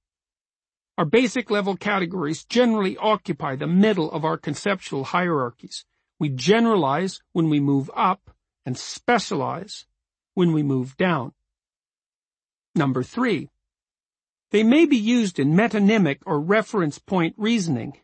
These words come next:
Metonymic reasoning is symbolic in the psychoanalytic or literary sense. Metonymic means interchangeable and more.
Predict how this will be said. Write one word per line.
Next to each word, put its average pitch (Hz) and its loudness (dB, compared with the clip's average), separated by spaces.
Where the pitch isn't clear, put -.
Metonymic 269 6
reasoning 156 0
is 196 -2
symbolic 190 2
in 202 2
the 190 4
psychoanalytic 196 0
or 175 2
literary 180 2
sense. - -4
Metonymic 240 4
means 226 0
interchangeable 240 0
and 180 2
more. 233 4